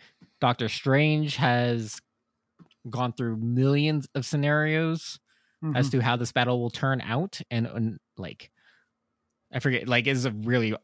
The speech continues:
Speaker 1: specific number, like, four million
Speaker 2: It's like, yeah.
Speaker 1: something, something. And then out of all of them, he sees one way to win.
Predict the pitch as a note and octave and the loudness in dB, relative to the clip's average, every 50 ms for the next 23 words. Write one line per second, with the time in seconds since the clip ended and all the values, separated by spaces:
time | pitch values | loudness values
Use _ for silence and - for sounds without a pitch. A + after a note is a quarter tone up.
0 | _ _ C3+ - - - - B2+ A2 - A2 G2 G2+ F2 - F2+ E2+ E2 F2 F2 | _ _ -10 -8 -8 -6 -4 -4 -4 -4 -4 -6 -8 -8 -8 -10 -10 -10 -10 -12
1 | - _ _ _ - A2+ A2+ G#2+ G2+ G#2 - _ _ _ _ _ _ G#2 G#2+ A2 | -12 _ _ _ -2 -2 -2 -2 -2 -6 -12 _ _ _ _ _ _ -6 -4 -2
2 | G#2+ G#2+ G#2 G2 F#2+ F2+ E2+ E2+ - - F#3 D#3+ G3+ F#3 - - - E3+ D#3 D3 | -2 -2 -4 -6 -8 -10 -12 -14 -10 -8 -4 -2 -2 -4 -4 -8 -8 -6 -4 -4
3 | C#3+ C#3+ - _ _ _ _ _ _ _ _ _ _ _ _ _ _ _ _ - | -4 -6 -8 _ _ _ _ _ _ _ _ _ _ _ _ _ _ _ _ -6
4 | C3+ A#2 A2+ A2 G#2+ G#2 - - G#2+ G2 F#2 G#2+ G2+ F#2+ F#2 - _ _ - - | -6 -4 -4 -4 -6 -8 -6 -6 -8 -8 -6 -8 -8 -8 -8 -12 _ _ -18 -18
5 | - - - - - - _ _ - A#2 B2 B2 A#2+ A#2 A#2 A#2 A#2 - - A#2+ | -18 -18 -18 -20 -20 -20 _ _ -4 0 2 4 4 4 4 2 0 -2 0 2
6 | A#2+ B2 A#2+ A2+ B2+ - B2+ C#3 D3 D3 C#3+ C3+ C#3 C#3+ C#3 C#3 C#3+ B2+ - _ | 4 4 4 2 0 2 4 6 6 6 6 6 4 4 4 4 0 -2 -4 _
7 | _ _ _ - B2+ A2+ A2 - - B2+ A2+ A2+ A2 G#2 G2+ G#2+ G#2+ G#2 G#2+ A2+ | _ _ _ -2 0 0 0 0 0 0 2 2 0 0 -2 -6 -10 -8 -4 -2
8 | A#2 A#2 A#2 A#2 A#2 A#2 G#2 G#2+ G#2 G2+ F#2+ - - - G2+ F#2+ F#2+ F2 - - | 0 0 0 0 -2 -2 -2 -2 0 -2 -2 -4 -6 -10 -8 -8 -8 -12 -14 -16
9 | - | -20